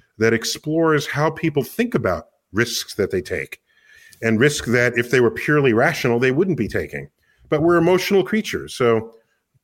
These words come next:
emotion folds into how we make those kinds of decisions. I don't have a problem with that,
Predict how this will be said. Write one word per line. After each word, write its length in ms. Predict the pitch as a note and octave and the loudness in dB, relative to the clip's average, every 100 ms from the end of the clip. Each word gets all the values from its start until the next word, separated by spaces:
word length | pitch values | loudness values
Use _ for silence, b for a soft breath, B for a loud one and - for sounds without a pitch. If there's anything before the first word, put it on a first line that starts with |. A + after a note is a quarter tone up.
| _ - | _ -4
emotion 600 | A2+ A#2+ D#3 D3+ - C3+ | 2 4 4 2 0 0
folds 400 | A#2+ C#3 B2 A2 | 0 0 2 2
into 300 | B2+ C3 A#2+ | -2 -2 -2
how 160 | G2+ A2+ | 0 0
we 160 | A2 | 0
make 240 | G2+ G2+ - | 0 -2 -2
those 240 | G2 G2 | -2 -2
kinds 300 | - G2+ F#2 | -4 -6 -4
of 80 | F#2 | -6
decisions. 560 | A#2 - D3 E2 - B B B B | -8 -4 -4 -6 -10 B B B B
I 100 | - | -2
don't 100 | E3+ | 0
have 160 | D#3 C3 | 2 2
a 60 | A2 | 0
problem 400 | - F3 D#3+ G#2+ | 0 2 2 0
with 100 | G2+ | 0
that, 240 | F#2 | -2